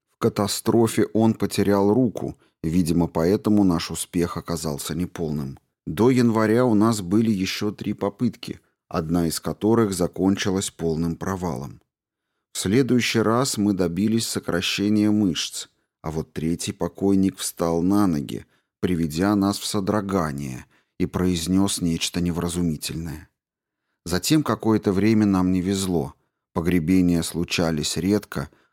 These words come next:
а немногочисленные покойники были либо в конец истерзаны болезнью,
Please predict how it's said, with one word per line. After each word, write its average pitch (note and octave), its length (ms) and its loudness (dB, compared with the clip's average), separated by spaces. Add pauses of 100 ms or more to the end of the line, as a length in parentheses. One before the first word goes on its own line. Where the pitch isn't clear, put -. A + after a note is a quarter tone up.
(120)
а F2 80 0
немногочисленные F#2 1040 2
покойники G#2+ 760 0
были G2+ 420 2
либо F#2 320 2
в - 80 -14
конец F2+ 460 0
истерзаны E2+ 600 -2
болезнью, F2+ 800 0